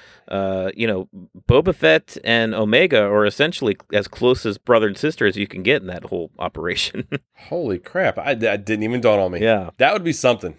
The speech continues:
Speaker 2: <laughs> That would really be something. But, uh, I don't know what to expect from that series. I really don't.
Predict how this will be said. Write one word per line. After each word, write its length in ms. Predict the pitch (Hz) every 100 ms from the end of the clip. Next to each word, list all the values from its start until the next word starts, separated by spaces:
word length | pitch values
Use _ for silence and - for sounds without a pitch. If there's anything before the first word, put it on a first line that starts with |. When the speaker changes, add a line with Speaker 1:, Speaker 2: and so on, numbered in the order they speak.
| _
Speaker 2:
<laughs> 160 | 147
That 220 | 147 156 160
would 100 | 160
really 240 | 165 165
be 160 | 147 143
something. 460 | - 127 113 98 _
But, 140 | - 110
uh, 240 | 107 98 - _
I 100 | -
don't 140 | 262 226
know 100 | 151
what 240 | 131 131
to 60 | 120
expect 340 | 101 - 101
from 120 | -
that 120 | 95 87
series. 400 | 90 80 71 -
I 120 | - 123
really 260 | 117 113
don't. 280 | 101 92 85